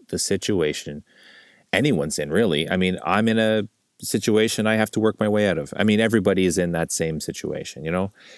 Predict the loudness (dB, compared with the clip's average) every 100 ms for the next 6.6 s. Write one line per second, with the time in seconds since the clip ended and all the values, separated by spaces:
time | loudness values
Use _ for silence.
0 | -20 -20 _ _ -4 0 2 0 2 0
1 | 2 2 2 0 -2 -2 -2 -2 -2 -4
2 | -4 -4 -6 -6 -6 -8 -6 -6 -8 -12
3 | -10 -4 0 2 2 0 -6 -20 -20 -20
4 | -20 _ -4 -2 0 0 0 -2 -10 -16
5 | 2 2 4 4 4 2 0 -4 -12 _
6 | _ _ _ -4 0 0